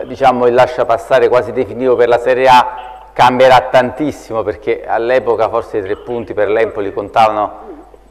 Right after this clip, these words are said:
il giusto relativamente, adesso invece per l'una e per l'altra squadra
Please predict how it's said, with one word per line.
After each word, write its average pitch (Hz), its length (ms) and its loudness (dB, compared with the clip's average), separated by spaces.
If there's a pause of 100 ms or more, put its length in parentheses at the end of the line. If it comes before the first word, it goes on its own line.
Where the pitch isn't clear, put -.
(120)
il 120 180 -8
giusto 131 420 -2
relativamente, 113 760 2
adesso 107 280 0
invece 104 600 -4 (120)
per 120 140 0
l'una 135 180 0
e 143 40 2
per 139 180 2
l'altra 131 320 2
squadra 139 580 4